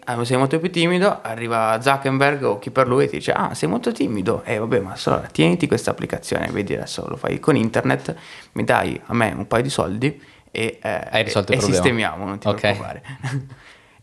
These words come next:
Speaker 1: E poi questo adesso è, è quello che stiamo vivendo adesso, adesso tra un po' uscirà una ro-, cioè comunque una roba per toglierti tutto, così non, non devi, sei, sei un miserabile cognitivo alla fine, sei, sei solamente,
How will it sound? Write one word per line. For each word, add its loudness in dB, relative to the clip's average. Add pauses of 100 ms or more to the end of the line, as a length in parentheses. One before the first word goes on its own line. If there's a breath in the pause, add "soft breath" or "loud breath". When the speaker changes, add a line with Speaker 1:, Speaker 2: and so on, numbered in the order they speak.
(120)
Speaker 1:
E 2
poi 0
questo 0
adesso 0
è, -2
è -8
quello 2
che -6
stiamo -4
vivendo -2
adesso, 0
adesso -10
tra -4
un -8
po' 4
uscirà -2
una 0
ro-, -8
cioè -4
comunque 0 (280)
una 4
roba 2
per -2
toglierti -2
tutto, 0 (1300 loud breath)
così -4
non, 0
non 2
devi, -4
sei, -4
sei 2
un 2
miserabile 2
cognitivo 0
alla 2
fine, -6
sei, -6
sei -6
solamente, 0